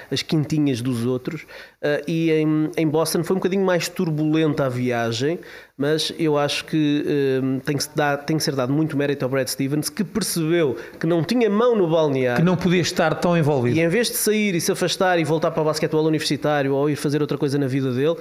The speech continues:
Speaker 1: se calhar ficar em casa, tomar conta dos miúdos, porque já tinha dinheiro que chegasse
Speaker 2: Claro.
Speaker 1: para, para, para so-, para sobreviver o resto da vida, hum, aceitou ficar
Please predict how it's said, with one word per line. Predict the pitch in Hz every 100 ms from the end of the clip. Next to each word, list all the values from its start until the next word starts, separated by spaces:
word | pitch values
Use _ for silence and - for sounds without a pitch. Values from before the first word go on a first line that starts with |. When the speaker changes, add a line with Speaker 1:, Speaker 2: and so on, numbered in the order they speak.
| - - -
Speaker 1:
se | -
calhar | 139 127
ficar | - 147
em | 143
casa, | 135 143 143
tomar | 127 135
conta | 147 135
dos | 135 120
miúdos, | 127 135 -
porque | - 117
já | -
tinha | 113 131
dinheiro | 117 120 117
que |
chegasse | - 120
Speaker 2:
Claro. | 120 110
Speaker 1:
para, | 117 120
para, | 117 127
para | - 151
so-, | - 180 139 - - -
para | 143 131
sobreviver | 120 147 139 131 139
o |
resto | 151 135 151
da |
vida, | 123 151 160 - - - - 147 143
hum, | 143 147 151 - - _ -
aceitou | 143 185 170 190 175 135 -
ficar | - 156 - 175 143